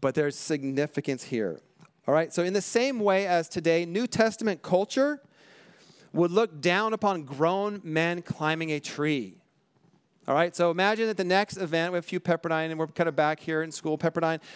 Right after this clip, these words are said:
Imagine your next event at Pepperdine. There's some outdoor event, and you see the president of Pepperdine University up in a tree, trying to look over, or the dean of the law school, the dean of the business school.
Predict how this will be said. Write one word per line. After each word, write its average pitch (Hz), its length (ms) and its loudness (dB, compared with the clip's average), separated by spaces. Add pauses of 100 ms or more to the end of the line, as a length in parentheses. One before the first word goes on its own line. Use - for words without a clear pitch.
Imagine 208 380 2
your 214 100 2
next 196 240 2
event 185 220 2
at 160 80 -8
Pepperdine. 160 600 0
There's 156 220 -4 (280)
some 180 260 0
outdoor 175 500 2
event, 156 580 -2 (300)
and 160 200 0
you 170 100 -2
see - 240 -2
the 190 120 0
president 208 540 0
of 190 120 -2
Pepperdine 208 320 0
University 196 540 -2
up 185 200 2
in 208 60 0
a 202 60 0
tree, 220 560 -2 (440)
trying 196 220 0
to 208 80 0
look 208 180 -2
over, 208 460 0 (720)
or 175 200 2
the 196 100 2
dean 202 200 0
of 214 60 -2
the 208 80 2
law 214 240 2
school, 160 380 -2
the 160 100 0
dean 190 240 -2
of 196 80 -2
the 190 80 -2
business 202 360 0
school. 127 480 -2